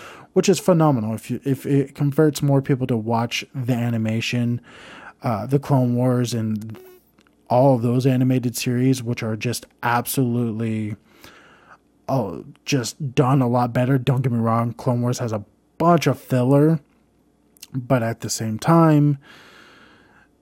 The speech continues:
when it gets good, it gets really good. I still argue the last four episodes of the Clone Wars, and I'll say, I said it last episode, I think,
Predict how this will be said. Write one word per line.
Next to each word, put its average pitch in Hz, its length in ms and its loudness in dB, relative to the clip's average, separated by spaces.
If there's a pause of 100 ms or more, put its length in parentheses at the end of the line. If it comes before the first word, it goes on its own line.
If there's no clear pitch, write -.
(800)
when 127 640 2
it 139 160 2
gets 151 260 4
good, 131 500 4
it 139 220 4
gets 113 400 -4
really 113 1200 0
good. 110 680 -6 (260)
I 120 280 -2
still - 440 -2
argue 123 440 0
the 110 160 -4
last 113 400 -2
four 117 280 -4
episodes 113 440 -6
of 110 100 -6
the 113 80 -6
Clone 139 320 -2
Wars, 127 300 0
and 110 80 -4
I'll 104 80 -6
say, 120 500 -6 (300)
I - 60 -20
said 117 240 -8
it - 120 -10
last 139 300 0
episode, 135 520 2
I 131 80 2
think, 135 480 -2